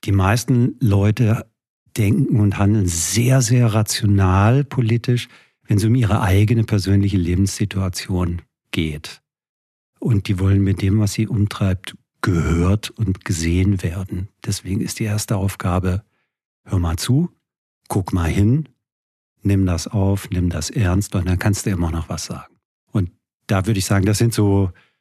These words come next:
ja, das ist Handwerkszeug, das nimmst du mit, das nutzt du in jedem Job in deinem Leben. Wahlkampf funktioniert heute, was die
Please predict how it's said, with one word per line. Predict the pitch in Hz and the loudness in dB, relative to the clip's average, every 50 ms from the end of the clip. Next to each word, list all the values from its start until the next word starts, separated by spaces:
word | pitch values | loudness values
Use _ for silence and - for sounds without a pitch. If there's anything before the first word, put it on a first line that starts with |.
| _ _ _ _ _ _ _ - | _ _ _ _ _ _ _ -6
ja, | - 139 - 127 143 | -2 -2 0 0 0
das | - 123 117 - | 0 0 0 0
ist | - 127 - - | 0 0 0 0
Handwerkszeug, | 120 127 - 127 110 - - - 113 107 - | 0 2 2 0 0 0 0 -2 -2 0 0
das | 117 104 107 | 0 2 2
nimmst | 113 117 127 120 - - | 4 4 2 0 0 0
du | 113 | 2
mit, | 104 110 117 139 - - | 2 4 2 2 0 -2
das | 120 95 - | -4 -2 0
nutzt | 117 113 107 - - 117 | 0 0 0 -2 -2 -2
du | |
in | 110 98 | 0 2
jedem | 98 95 104 107 107 113 107 | 2 2 2 2 2 2 0
Job | 101 107 104 104 - | 2 0 0 0 0
in | - 107 98 | -2 0 0
deinem | 104 98 92 95 98 98 92 | 2 2 4 4 4 4 4
Leben. | 90 90 92 95 98 101 104 104 101 104 104 101 _ _ _ _ _ _ _ _ _ _ _ - | 4 4 4 4 4 4 4 4 2 2 0 -2 _ _ _ _ _ _ _ _ _ _ _ -4
Wahlkampf | - 101 98 101 - 117 113 104 | -2 0 0 0 0 0 0 0
funktioniert | - - 107 104 101 - - 101 98 98 95 95 95 - - | 0 -2 -2 -2 -2 -2 -2 0 0 2 2 2 0 -2 -2
heute, | 98 95 95 95 - - 92 85 80 | 0 0 0 0 -2 -2 -6 -4 -4
was | 85 85 80 - - - | -4 -6 -6 -8 -10 -12
die | - - 85 80 80 82 82 82 80 80 | -8 -6 -6 -4 -4 -6 -6 -8 -8 -10